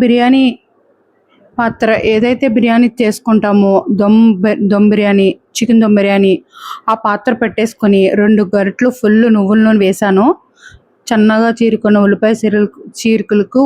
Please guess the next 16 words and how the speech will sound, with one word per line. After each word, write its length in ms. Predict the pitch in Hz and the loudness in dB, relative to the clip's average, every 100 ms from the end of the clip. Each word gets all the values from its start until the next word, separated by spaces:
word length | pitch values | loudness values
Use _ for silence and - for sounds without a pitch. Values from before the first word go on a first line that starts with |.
| 254 | -2
ఉప్పు 320 | - - 233 214 - _ _ _ _ | -6 -4 0 0 -4 _ _ _ _
బాగా 280 | 202 208 214 214 | -4 -2 -4 -2
కలిపేసుకొని 720 | 196 190 220 220 - 208 247 370 - _ _ _ _ _ - _ _ _ | -4 -2 -4 -6 -4 0 0 0 -6 _ _ _ _ _ -20 _ _ _
హై 280 | - 208 202 233 240 | -10 -4 -2 -2 -2
ఫ్లేమ్‌లో 480 | 220 214 208 226 339 - _ _ _ _ - _ - | -2 0 0 0 -2 -4 _ _ _ _ -20 _ -2
మనము 320 | 220 220 220 254 240 - _ _ _ - | 0 2 2 2 -2 -6 _ _ _ -4
ఇవి 120 | 202 | -2
వేయించేసుకుందామండి. 1000 | 208 214 214 233 - 226 214 202 196 196 294 370 _ _ _ _ | 0 0 0 -2 -2 0 2 2 2 2 0 -4 _ _ _ _
ఒక 260 | 220 220 220 - | -6 -4 -6 -4
five 340 | 208 202 196 208 | -2 0 0 -2
or 80 | 208 202 | 0 -2
eight 160 | 202 - | -2 0
మినిట్స్‌లో 520 | 208 214 226 - 214 208 190 214 | 2 2 0 -2 -2 0 0 -2
ఇవి 180 | 190 185 | 0 -2
బాగా 260 | 185 202 226 202 | 0 0 0 0
వేగిపోతాయండి. 800 | 196 196 208 220 208 196 190 226 | 0 -2 -2 -4 -2 0 0 0